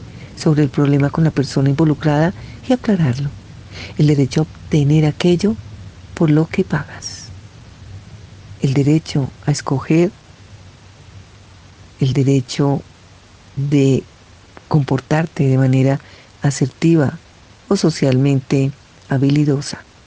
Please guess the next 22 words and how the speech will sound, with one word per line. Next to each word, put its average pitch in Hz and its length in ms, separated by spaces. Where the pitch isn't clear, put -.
El 190 120
derecho 190 380
a 214 40
tener 160 340
derechos 170 800
y 143 100
defenderlos. 143 840
El 147 120
derecho 135 400
a 139 60
ser 139 160
escuchado 147 720
y 147 100
ser 139 220
tomado 139 600
en 151 80
cuenta. - 480
El 185 100
derecho 190 380
también 151 320
a 147 40
estar 170 300